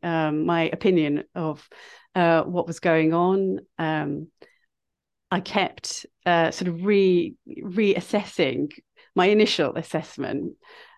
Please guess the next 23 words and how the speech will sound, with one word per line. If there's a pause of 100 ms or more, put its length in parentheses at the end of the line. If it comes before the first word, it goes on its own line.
(120)
um, (120)
as
sort
of
the
years
went
by,
as
I,
um,
followed
her, (460)
um, (680)
for
the
next
thirty
years,
as
it
turned
out.